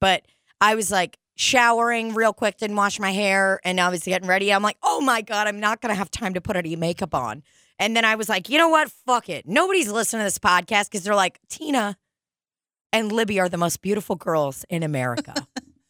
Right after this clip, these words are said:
Speaker 1: Wow.
Speaker 2: Right?
Speaker 1: We are, you're, no.
Speaker 2: I have
Speaker 1: You
Speaker 2: no
Speaker 1: know what?
Speaker 2: makeup on either.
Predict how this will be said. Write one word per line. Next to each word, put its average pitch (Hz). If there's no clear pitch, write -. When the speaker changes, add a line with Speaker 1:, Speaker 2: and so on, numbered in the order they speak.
Speaker 1:
Wow. 170
Speaker 2:
Right? 202
Speaker 1:
We 294
are, 240
you're, 349
no. 311
Speaker 2:
I 175
have 185
Speaker 1:
You 277
Speaker 2:
no 359
Speaker 1:
know 370
what? 349
Speaker 2:
makeup 202
on 208
either. 156